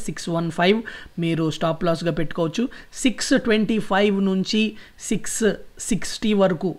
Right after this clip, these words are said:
అంటే కొంచెం పుల్ బ్యాక్ కోసం సిక్స్ ట్వంటీ ఫైవ్ నుంచి సిక్స్ సిక్స్టీ వరకు కూడా మనం ఇందులో యాడ్ చేసుకోవచ్చు, కీపింగ్ సిక్స్ వన్ జీరో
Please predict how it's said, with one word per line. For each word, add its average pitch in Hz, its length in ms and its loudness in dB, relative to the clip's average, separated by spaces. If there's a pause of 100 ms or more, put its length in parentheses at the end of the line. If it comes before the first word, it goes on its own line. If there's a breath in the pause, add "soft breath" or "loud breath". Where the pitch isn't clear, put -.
అంటే 170 200 -2
కొంచెం 170 240 -2 (120)
పుల్ 175 180 0
బ్యాక్ 175 220 0
కోసం 165 260 -4
సిక్స్ - 220 -8
ట్వంటీ 185 340 0
ఫైవ్ 175 120 0 (100)
నుంచి 170 260 -2 (380 loud breath)
సిక్స్ - 240 -4 (100)
సిక్స్టీ 226 340 0 (120)
వరకు 180 260 -2 (100)
కూడా 180 240 0
మనం 156 240 -2
ఇందులో 151 240 -2 (140)
యాడ్ 151 240 -4
చేసుకోవచ్చు, 156 540 -4 (360 loud breath)
కీపింగ్ 180 400 0
సిక్స్ - 240 0 (140)
వన్ 185 160 4 (340)
జీరో 190 240 4